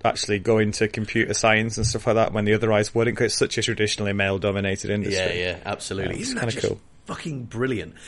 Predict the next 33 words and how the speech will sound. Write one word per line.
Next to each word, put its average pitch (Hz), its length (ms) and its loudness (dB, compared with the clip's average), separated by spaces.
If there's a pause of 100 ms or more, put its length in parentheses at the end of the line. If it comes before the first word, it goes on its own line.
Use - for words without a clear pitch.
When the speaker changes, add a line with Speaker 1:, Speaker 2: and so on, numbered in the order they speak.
(160)
Speaker 2:
And 160 120 6
I 175 40 8
Speaker 1:
Hmm. 170 40 6
Speaker 2:
mean, 175 180 4
and 165 320 2
nowadays, 135 500 2
of 92 80 -12
course, 95 220 -6
the 117 60 -4
people 120 280 -2
who 104 60 -4
saw 110 280 0
that 95 120 0
and 92 100 -8
got 95 120 -4
inspired 95 360 -4
into 87 160 -12
computer 95 300 -10
science - 460 -6 (120)
are 85 400 0 (400)
sort 90 380 -2
of 82 200 -12 (180)
early 95 280 -2
thirties. 87 840 -6 (320)
You 98 120 -4
know, 85 180 -2
the, 87 140 -10 (140)
the 98 140 -2
really 92 300 -4
gifted 90 360 -6
ones 87 240 -6
will 87 80 -10
be 82 240 -12